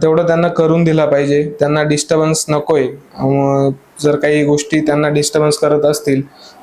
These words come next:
च-, चार चार, पाच पाच वेळा गाया दुपारच्या उठत असतील,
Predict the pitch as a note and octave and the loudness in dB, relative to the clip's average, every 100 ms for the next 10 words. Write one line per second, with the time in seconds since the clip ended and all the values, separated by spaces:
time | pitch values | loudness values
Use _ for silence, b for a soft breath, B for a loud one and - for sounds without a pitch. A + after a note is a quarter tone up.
0 | - C#3 C#3 C#3 C3+ - - C3 C3 D3 | 0 2 4 2 0 -4 -2 -2 0 0
1 | C#3+ C#3 C#3 D3 D3+ C#3+ C#3+ C#3+ C#3 C#3 | 0 -2 0 0 2 2 4 2 2 2
2 | C#3+ C#3+ C#3 D3 C#3+ E3 D3 C#3 - B2 | 2 0 0 0 2 0 0 -2 -4 -6
3 | A#2+ | -6